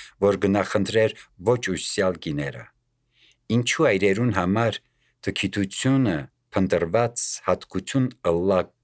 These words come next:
գիներու մոտ։ Օդյան, որ բնավ չամուսնացավ, արդյոք ուսյալ գին մը պիտի չուզեր, եթե օրմա ամուսնանար։ Ուրիշ հարցում մը ևս.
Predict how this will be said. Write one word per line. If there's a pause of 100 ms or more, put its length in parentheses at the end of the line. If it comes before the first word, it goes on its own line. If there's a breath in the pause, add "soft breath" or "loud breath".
(180)
գիներու
մոտ։ (1600 loud breath)
Օդյան,
որ
բնավ
չամուսնացավ, (480 soft breath)
արդյոք (100)
ուսյալ
գին
մը
պիտի
չուզեր, (720 loud breath)
եթե
օրմա
ամուսնանար։ (1700 loud breath)
Ուրիշ
հարցում
մը
ևս.